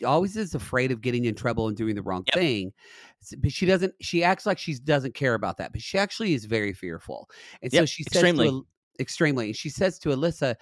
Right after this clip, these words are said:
Speaker 1: "Hey, sorry I couldn't do that. Captain Sandy told
Speaker 2: Captain
Speaker 1: me"
Speaker 2: Sandy pulled me away to do a
Speaker 1: pulled a
Speaker 2: job.
Speaker 1: couple of,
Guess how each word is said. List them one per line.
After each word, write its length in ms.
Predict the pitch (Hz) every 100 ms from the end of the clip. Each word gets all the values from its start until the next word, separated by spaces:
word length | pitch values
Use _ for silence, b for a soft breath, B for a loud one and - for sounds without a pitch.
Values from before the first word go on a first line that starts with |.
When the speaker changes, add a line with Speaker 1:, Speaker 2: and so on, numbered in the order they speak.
| B B
Speaker 1:
"Hey, 140 | - 156
sorry 340 | - 175 170
I 80 | 147
couldn't 260 | - 143 117
do 140 | 147
that. 220 | 127 107 b b -
Captain 380 | 156 143 - 117
Sandy 500 | 170 165 139 117 113
told 220 | 123 139
Speaker 2:
Captain 160 | 123 123
Speaker 1:
me" 60 |
Speaker 2:
Sandy 260 | 123 170 151
pulled 440 | - - 147 127
me 80 | 135
away 360 | 117 113 110 104
to 60 | -
do 100 | 107
a 40 | 98
Speaker 1:
pulled 20 |
a 340 | 92 90 147
Speaker 2:
job. 80 | 160
Speaker 1:
couple 240 | 147 135
of, 100 | 117